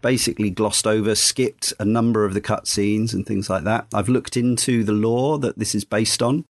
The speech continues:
Cos, or some say Cosm from our forum says, "The story was a non-factor. I didn't care for it at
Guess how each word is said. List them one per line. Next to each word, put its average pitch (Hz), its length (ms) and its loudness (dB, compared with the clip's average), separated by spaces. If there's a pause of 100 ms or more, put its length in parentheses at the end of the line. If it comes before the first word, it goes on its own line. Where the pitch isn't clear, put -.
(140)
Cos, 208 420 -2
or 110 120 0
some 123 260 2
say 104 180 0
Cosm 123 440 0
from 123 160 0
our 104 120 0
forum 117 260 0
says, 107 280 0
"The 113 60 -2
story 156 400 2
was 113 240 2
a 104 120 0
non-factor. 113 840 0
I 90 140 0
didn't 185 280 0
care 123 200 2
for 113 140 -2
it - 100 -2
at - 160 -2